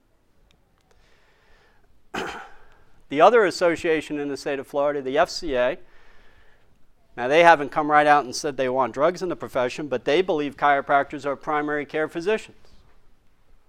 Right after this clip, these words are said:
And this is the other thing that you all have to grapple with, okay?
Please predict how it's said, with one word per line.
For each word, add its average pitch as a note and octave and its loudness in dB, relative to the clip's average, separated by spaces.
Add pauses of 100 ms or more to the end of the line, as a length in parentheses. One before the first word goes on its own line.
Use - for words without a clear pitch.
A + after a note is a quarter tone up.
(580)
And C3 -8
this D3+ -6
is D#3 -8
the D#3 2
other A3 4
thing E3 -4
that D3 -6
you D3+ -4
all D3+ 4
have D3+ 4
to C#3+ -12
grapple E3+ 2
with, - -14 (960)
okay? B2 -4